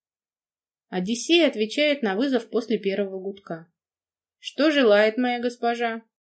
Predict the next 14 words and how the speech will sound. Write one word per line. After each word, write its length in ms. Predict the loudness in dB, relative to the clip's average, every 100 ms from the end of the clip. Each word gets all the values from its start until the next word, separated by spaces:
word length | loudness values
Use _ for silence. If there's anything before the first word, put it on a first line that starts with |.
| _ _ _ _ _ _ _ _ _ _ _ _
Я 200 | 0 2
уже 180 | 2 0
привыкла 500 | 0 0 0 0 -4
к 100 | -2
его 200 | -4 -2
манере 420 | 0 0 0 -2
общения, 640 | -4 -4 -4 -6 -8 -16 -6
но 200 | -4 -4
все 200 | 0 0
равно 260 | 2 4
не 120 | 4 4
могу 260 | 0 -2
сдержать 440 | -2 -4 -4 -8 -8
смех. 360 | -8 -8 -10